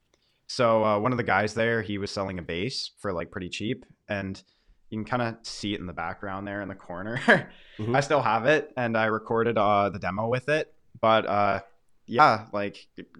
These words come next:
Speaker 1: just kinda started from there. And then my dad started playing guitar seriously, and that's when I kinda switched over to guitar because of him, I'd say.
Speaker 2: Okay.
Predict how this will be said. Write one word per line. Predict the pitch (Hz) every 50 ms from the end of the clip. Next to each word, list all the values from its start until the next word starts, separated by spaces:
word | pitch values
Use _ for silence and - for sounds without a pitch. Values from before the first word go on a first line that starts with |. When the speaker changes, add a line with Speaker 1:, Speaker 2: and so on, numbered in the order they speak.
| - - _ _ _ _ _
Speaker 1:
just | - 120 117 -
kinda | - 139 127 120
started | - - 101 98 110 117 110
from | - 107 92 87
there. | 92 101 104 101 92 87
And | 92
then | 107 117
my | 127 113
dad | 92 107 101 110 113 113
started | - - 117 110 110 110 110 104 104 - _ _ _ _ _ _ _ _ -
playing | - 113 110 110 104
guitar | 107 - - 110 98 95
seriously, | - - 104 92 92 101 110 117 117 - 135 135 131
and | 117 101
that's | 101 101 -
when | 117 107
I | 101 101
kinda | - - 98 95 92
switched | - - - 98 95 - -
over | 92 87 87 90
to | 87 85
guitar | 67 71 - - - - 67 73 73 - _ _ _ -
because | 95 80
of | 78 71
him, | - 73 73
I'd | 76 78 76
say. | - 78 78 78
Speaker 2:
Okay. | 73